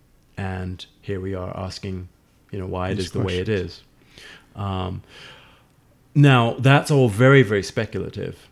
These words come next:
Speaker 1: None of this has anything to do with, um, direct observations. No one has, you know, built a thing that can show there's this other universe out there, um, either connected by a higher dimension or some other mechanism.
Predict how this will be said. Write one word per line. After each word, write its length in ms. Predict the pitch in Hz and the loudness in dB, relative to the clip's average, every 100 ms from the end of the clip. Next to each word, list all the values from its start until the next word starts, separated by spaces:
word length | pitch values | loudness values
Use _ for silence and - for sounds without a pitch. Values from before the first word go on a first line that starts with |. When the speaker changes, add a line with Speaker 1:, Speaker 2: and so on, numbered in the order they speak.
| _ 107 | _ -4
Speaker 1:
None 220 | 110 117 | 0 0
of 80 | 104 | 0
this 460 | 104 - - - 101 | 0 -2 -10 -10 -8
has 200 | 101 107 | -4 0
anything 360 | 117 113 107 | 0 -2 -4
to 80 | 98 | -6
do 260 | 101 95 92 | -6 -4 -4
with, 400 | 95 90 85 - - | -4 -4 -8 -14 -10
um, 440 | 95 90 90 87 - _ - | -8 -8 -8 -10 -16 _ -14
direct 360 | 87 101 101 - | -8 -6 -6 -8
observations. 720 | 95 87 87 95 95 90 87 | -10 -10 -8 -8 -10 -12 -12
No 120 | 98 | -8
one 140 | 98 95 | -6 -6
has, 260 | 87 85 - _ _ _ | -8 -10 -14 _ _ _
you 100 | 98 | -10
know, 200 | 82 85 85 | -8 -10 -8
built 280 | 104 95 90 | -6 -4 -6
a 60 | 82 | -10
thing 380 | - 98 87 | -6 -6 -6
that 180 | 82 85 | -10 -12
can 100 | 92 | -12
show 320 | 80 95 92 | -10 -10 -10
there's 280 | 90 82 80 | -10 -10 -10
this 220 | - 85 - | -8 -10 -10
other 200 | 95 92 | -12 -10
universe 560 | 87 92 87 85 82 - | -8 -8 -6 -8 -10 -12
out 260 | 87 - | -14 -14
there, 260 | 90 95 101 _ _ | -16 -16 -18 _ _
um, 220 | 95 87 - | -18 -16 -14
either 420 | 95 98 90 87 | -8 -6 -4 -6
connected 420 | - 95 90 - 80 | -6 -8 -6 -6 -8
by 180 | 80 85 | -8 -8
a 60 | |
higher 280 | 80 87 85 | -8 -8 -8
dimension 580 | 87 87 85 82 82 82 | -6 -6 -6 -8 -10 -12
or 240 | 80 76 | -12 -14
some 200 | - 90 | -12 -10
other 160 | 90 90 | -6 -6
mechanism. 580 | 82 85 90 87 87 | -6 -8 -8 -8 -10